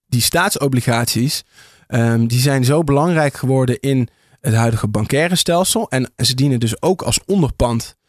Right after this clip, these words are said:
voor al die leningen in, in die, eh, repo-markten, waar, waar voor een dag geld wordt uitgeleend. En, en dat er is zo weinig vertrouwen tussen,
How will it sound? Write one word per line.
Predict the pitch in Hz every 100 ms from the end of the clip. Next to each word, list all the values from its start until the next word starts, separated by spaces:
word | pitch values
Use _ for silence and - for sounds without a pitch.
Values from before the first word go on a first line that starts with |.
| _ _ _ -
voor | - 131 123 -
al | 131 123
die | 120 120
leningen | 147 175 139 123 -
in, | 120 117 -
in | 123
die, | 117 117 120 117
eh, | 113 113 110 - _ -
repo-markten, | - 87 135 147 160 143 143 160 160 202
waar, | 165 123 120 117
waar | 123 120
voor | 117 127
een | 120 120
dag | 123 -
geld | 135 143
wordt | 175 170
uitgeleend. | 160 165 - 160 175 208 - - - _
En, | - 127 135 143
en | 143
dat | 143 147
er |
is | 139 -
zo | 214
weinig | 202 175 151
vertrouwen | 139 - 175 160 135
tussen, | 143 135 135